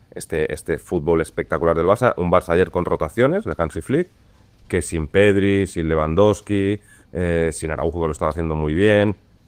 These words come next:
eh, ofreció un fútbol espectacular. Con un Rafinha, una vez más, con un Lamine, una vez más, que si el Barça ganara títulos, da igual, sin que el Barça gane títulos, si el Balón de Oro fuera mañana,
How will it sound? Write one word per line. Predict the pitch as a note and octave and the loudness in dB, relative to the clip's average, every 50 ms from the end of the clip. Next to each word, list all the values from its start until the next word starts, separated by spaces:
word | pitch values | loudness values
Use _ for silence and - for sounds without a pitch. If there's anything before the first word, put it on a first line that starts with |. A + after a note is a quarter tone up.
| _ - | _ -10
eh, | - E2+ E2 D2+ D2 C#2 C2+ B1+ - | -8 -6 -6 -4 -6 -6 -6 -8 -8
ofreció | - - - D2+ D2+ - D#2+ D#2 | -10 -12 -12 -12 -10 -8 -6 -6
un | D#2 D#2 | -6 -6
fútbol | D2 - - D#2+ D2 E2 F2+ F#2 - | -8 -8 -8 -6 -2 -2 -2 -2 -2
espectacular. | - E2 - - E2 D2 - C#2+ C#2+ D2 D2 D2 C#2+ - - _ _ _ _ _ _ _ _ _ _ _ _ _ _ _ | -4 -10 -12 -10 -10 -8 -8 -8 -8 -6 -4 -6 -6 -6 -10 _ _ _ _ _ _ _ _ _ _ _ _ _ _ _
Con | - F#2+ G2 A2 | -2 0 2 4
un | A2+ A2 | 4 4
Rafinha, | - G2 G2+ - G#2+ G#2 G2+ G#2 G#2+ G#2 | 2 0 -2 -2 -4 -2 -2 0 -2 0
una | G2 F2+ | 0 0
vez | E2+ E2 D#2 | 0 0 0
más, | F2+ F#2 G2+ B2 - | 0 0 0 -2 -2
con | - F#2+ F2+ | -2 -2 0
un | F#2 F#2+ F#2 | 0 2 2
Lamine, | F2+ E2+ F2 F2+ F#2 F#2 | 0 0 -2 -2 -2 -2
una | F2+ E2+ E2 | -2 -2 -2
vez | D#2+ D#2 D#2 | -2 -2 -2
más, | F#2 G#2 A#2+ C#3+ - _ _ _ _ _ _ _ - - _ _ _ _ _ _ | -2 -2 -2 -4 -6 _ _ _ _ _ _ _ -20 -20 _ _ _ _ _ _
que | - F#2 F2 E2+ E2 E2 E2+ - - _ - - | -4 -2 -2 0 0 0 -2 -2 -4 _ -16 -16
si | - - - - G2+ F#2+ | -16 -12 -6 -2 -2 0
el | F2+ F2 | 0 2
Barça | F#2+ A2 A#2 - - C#3 B2+ B2 - - - _ _ _ _ _ - - _ _ _ _ _ - - - - - - _ _ _ _ - - - - - - - - - - - | 2 2 2 0 0 0 2 2 0 -2 -6 _ _ _ _ _ -20 -20 _ _ _ _ _ -20 -20 -20 -20 -20 -20 _ _ _ _ -20 -20 -20 -20 -20 -20 -20 -20 -20 -20 -12
ganara | E2+ F2+ F2+ G2 G2 F#2 F2 | -8 -4 -2 -2 0 -2 -2
títulos, | G2 F2+ D#2 F2 E2+ D#2+ | -4 -6 -8 -8 -4 0
da | A#2 B2 | 0 2
igual, | G#2+ G2 - | 2 0 -2
sin | - B2+ A#2+ | -2 -4 -4
que | B2+ | -2
el | B2+ C3+ | 0 0
Barça | D3+ D3+ D3+ | 0 0 0
gane | C#3 C3 A2+ | 0 0 0
títulos, | F2+ F#2 E2 F#2 F2 - | -2 -4 -4 -6 -6 -6
si | - G#2+ | -4 -4
el | G#2 G2+ | 0 2
Balón | G#2+ A#2 C#3 D3 D3+ C#3 | 4 4 4 4 4 4
de | C#3 B2 | 4 4
Oro | A2+ A#2 A2 G2+ - - | 6 4 4 2 0 -2
fuera | _ - A2+ G#2 G2+ | _ -4 -2 -2 0
mañana, | F2+ F#2 F#2 G2+ A#2+ D3 E3+ G#3 | 0 -2 -2 -2 -2 -4 -4 -8